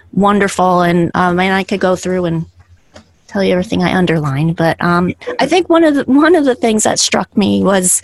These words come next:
um, when, when you talked about a disruption in, in a church service, like somebody comes in and maybe they're,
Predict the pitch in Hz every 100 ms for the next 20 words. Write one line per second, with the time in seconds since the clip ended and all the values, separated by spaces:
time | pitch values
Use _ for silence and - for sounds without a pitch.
0 | - - - - - 214 190 190 - -
1 | 214 220 208 196 - - 226 220 220 -
2 | 214 - 214 214 196 185 - - - -
3 | - _ _ _ _ _ - - - -
4 | 208 - - 208 202 - - 190 185 175
5 | - 196 185 - 190 185 175 - 196 -
6 | - 202 185 - 170 - 185 190 190 170
7 | - 202 185 180 185 185 180 180 180 190
8 | 180 180 180 175